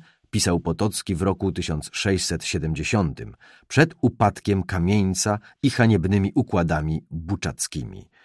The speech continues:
które obowiązywały Polskę do haraczu tureckiego i do utraty Podola. Pisał ją wobec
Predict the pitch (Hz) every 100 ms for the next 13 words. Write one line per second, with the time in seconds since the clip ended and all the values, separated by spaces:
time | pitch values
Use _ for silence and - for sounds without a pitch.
0 | _ - - 87 73 - 113 104 98 90
1 | 85 98 98 80 101 104 - 101 87 -
2 | - 87 104 - 90 87 123 131 - 92
3 | 80 - 135 78 62 - - 113 113 -
4 | 123 101 101 - 92 80 - - - -
5 | _ _ _ _ _ _ _ _ _ -
6 | - _ 147 180 98 76 76 101 151 160
7 | - _ 82 101 107 -